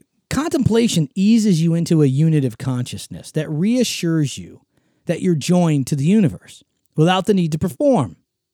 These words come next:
Your longing, your longing at that point isn't you building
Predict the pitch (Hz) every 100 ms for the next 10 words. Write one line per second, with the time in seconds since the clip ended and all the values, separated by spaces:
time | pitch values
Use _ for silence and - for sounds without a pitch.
0 | _ _ _ _ _ _ _ - - 151
1 | 160 175 214 240 196 117 117 147 _ _
2 | _ _ _ _ _ _ _ _ _ _
3 | _ _ _ _ _ _ _ _ _ _
4 | - 156 170 175 214 226 202 135 - 101
5 | 87 - 92 90 - _ _ _ _ _
6 | _ _ _ _ _ - 233 190 202 147
7 | - - _ _ _ _ _ _ _ _
8 | _ 139 143 175 170 127 180 190 160 131
9 | 117